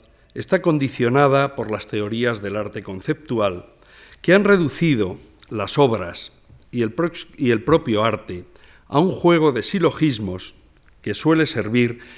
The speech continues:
más como una especie de masaje al cerebro de quien pretende comprender, pero que aleja a las obras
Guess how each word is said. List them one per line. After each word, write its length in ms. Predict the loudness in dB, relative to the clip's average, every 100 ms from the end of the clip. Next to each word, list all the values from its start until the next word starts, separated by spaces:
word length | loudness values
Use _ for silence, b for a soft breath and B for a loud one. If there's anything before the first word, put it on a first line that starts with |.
| B
más 360 | 0 2 4 0
como 340 | 0 0 2
una 140 | 0 -2
especie 460 | -2 -4 0 0
de 120 | 2 0
masaje 720 | 0 0 0 -2 -4 -10 -14 -6
al 200 | -2 -2
cerebro 560 | 0 0 0 0 -4 -10 B B
de 180 | -6 -6
quien 260 | -2 -2 -2
pretende 580 | -4 -2 0 0 -2 -2
comprender, 680 | -2 0 -4 -4 -6 -8 -16 _ _ B B B B
pero 260 | 6 6 6
que 120 | 2
aleja 600 | 2 0 -2 -4 -6 -14
a 100 | -8
las 260 | -6 -4 -2
obras 480 | 0 0 -8 -10